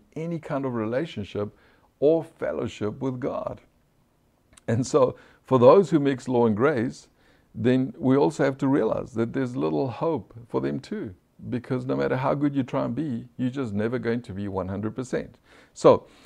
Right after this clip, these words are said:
having said all that, remember, that we've already established that fellowship with God means to be one with Him, right? And we are one with Him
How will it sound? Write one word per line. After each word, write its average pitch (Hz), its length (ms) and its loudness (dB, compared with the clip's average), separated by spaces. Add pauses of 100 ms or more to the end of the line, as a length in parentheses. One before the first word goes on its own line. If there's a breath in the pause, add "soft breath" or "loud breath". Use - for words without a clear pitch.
(120)
having 180 260 6
said 185 200 6
all 165 160 8
that, 101 180 4
remember, 131 500 2 (380 soft breath)
that 123 140 4
we've 135 200 4
already 180 300 2
established 131 760 -2 (120)
that 110 180 2
fellowship 170 560 0
with 113 200 -2
God 101 400 0
means 120 340 -2
to 120 100 -6
be 113 220 -4
one 110 540 -4 (140)
with 101 320 -2
Him, - 260 -10 (200)
right? 117 360 -2 (580 soft breath)
And 117 220 2
we 180 160 4
are 156 120 6
one 139 340 0
with 156 200 -2
Him 104 360 -6